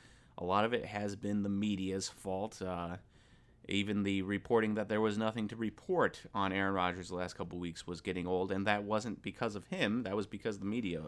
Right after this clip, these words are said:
had nothing else to talk about. So it's not always on Aaron Rodgers that it got old, at least for us Packer fans. That being said, I will miss him. He had some of the most amazing throws I've ever seen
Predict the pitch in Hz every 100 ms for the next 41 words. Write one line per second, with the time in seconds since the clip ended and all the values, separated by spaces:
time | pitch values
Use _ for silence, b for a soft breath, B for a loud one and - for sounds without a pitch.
0 | - 104 95 95 95 98 98 95 113 110
1 | 82 76 - - 175 - B B - 180
2 | 190 196 - 143 151 147 131 - 127 131
3 | 127 - 123 123 110 107 113 117 95 90
4 | - - B B B 107 107 104 110 101
5 | - 101 101 104 104 95 101 113 123 -
6 | 113 104 95 - 104 90 90 92 85 -
7 | - - - - - - - - - 123
8 | 127 127 123 - 131 120 B B B -
9 | 107 123 135 123 117 - 110 98 110 101
10 | 107 107 - 104 101 104 101 101 104 104
11 | 101 - 104 101 101 - - 95 95 90
12 | 90 - 180 185 185